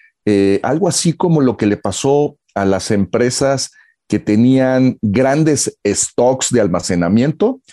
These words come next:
se van a convertir en proveedores de información de data y verificadores, pero ya no van a hacer la labor manual, ya no van a guardar estos archivos, lo van a hacer todo a través de la nube. Los notarios se van a volver verificadores digitales,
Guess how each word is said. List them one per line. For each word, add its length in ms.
se 140
van 160
a 80
convertir 600
en 200
proveedores 800
de 80
información 680
de 100
data 420
y 120
verificadores, 1500
pero 200
ya 300
no 160
van 320
a 80
hacer 240
la 100
labor 440
manual, 600
ya 100
no 80
van 140
a 60
guardar 440
estos 340
archivos, 540
lo 100
van 100
a 40
hacer 180
todo 240
a 80
través 220
de 40
la 120
nube. 260
Los 260
notarios 540
se 80
van 160
a 40
volver 340
verificadores 680
digitales, 760